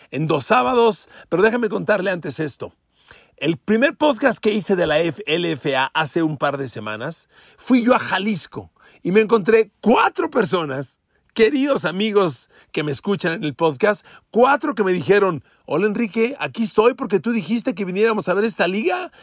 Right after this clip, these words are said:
no la conocía y sí me está gustando". Qué bueno, muchas gracias. Pues hoy les pido una vez más, a quien tenga posibilidad o deseo de viajar, que lo haga,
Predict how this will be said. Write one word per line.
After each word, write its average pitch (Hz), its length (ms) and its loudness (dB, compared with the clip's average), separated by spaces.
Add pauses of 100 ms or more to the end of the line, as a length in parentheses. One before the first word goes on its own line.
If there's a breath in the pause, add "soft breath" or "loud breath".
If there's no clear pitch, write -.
(160 loud breath)
no 156 160 0
la 247 120 2
conocía 226 600 -2
y 330 80 -2
sí 208 160 -2
me 269 80 2
está 285 160 2
gustando". 294 640 -4 (320 loud breath)
Qué 247 100 4
bueno, 196 540 0
muchas 214 420 2
gracias. 160 600 -2 (240 loud breath)
Pues 175 280 2
hoy 220 160 4
les 190 220 -4
pido 190 260 -2
una 170 180 -2
vez 131 160 -4
más, 143 460 -4 (240 soft breath)
a - 120 -10
quien 143 260 -2
tenga 165 280 -2
posibilidad 135 800 -2
o 123 100 -2
deseo 131 320 -2
de 143 100 0
viajar, 139 580 -2
que 127 120 -2
lo 123 160 2
haga, 165 400 0